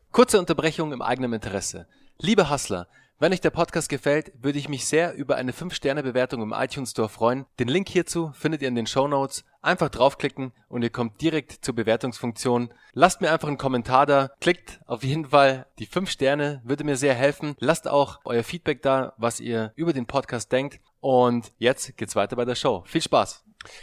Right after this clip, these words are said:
Geht ihr da auch auf die Inhalte ein? Also kann ich dann als User meine Inhalte in die Software einspielen? Also ich habe jetzt zum Beispiel, ich, aus meiner Erfahrung jetzt oder aus meinem Track Record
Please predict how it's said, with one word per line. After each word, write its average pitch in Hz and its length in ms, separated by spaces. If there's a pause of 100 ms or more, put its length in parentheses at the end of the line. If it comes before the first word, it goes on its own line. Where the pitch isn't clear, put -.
(100)
Geht 113 140
ihr 120 80
da 113 120
auch 113 80
auf 117 140
die - 160
Inhalte 156 400
ein? 143 100
Also 110 160
kann 120 220
ich 120 100
dann 113 220
als 104 280
User 131 460 (580)
meine 117 340
Inhalte 127 640 (320)
in 143 340
die 113 120
Software 120 380
einspielen? 120 340
Also 107 180
ich - 220
habe 107 180
jetzt - 160
zum - 80
Beispiel, - 320
ich, - 140 (200)
aus - 140
meiner 107 180
Erfahrung 110 300
jetzt 107 180
oder 101 140
aus 92 160
meinem 107 400
Track 123 260
Record 113 360